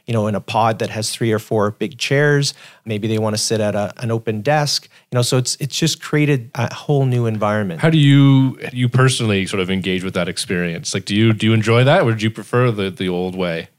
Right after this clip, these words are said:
Speaker 1: I think personally, I quite enjoy the collaboration aspect. I think there's a place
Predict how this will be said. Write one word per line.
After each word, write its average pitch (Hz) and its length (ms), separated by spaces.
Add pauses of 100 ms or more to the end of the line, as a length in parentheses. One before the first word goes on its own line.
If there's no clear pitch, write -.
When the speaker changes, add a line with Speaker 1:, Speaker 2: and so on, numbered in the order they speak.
(180)
Speaker 1:
I 156 100
think 214 260 (220)
personally, 190 520 (100)
I 147 340
quite 135 200
enjoy 113 320
the 101 80
collaboration 107 680
aspect. 117 460 (300)
I 139 80
think 202 240
there's 131 360
a 120 80
place - 560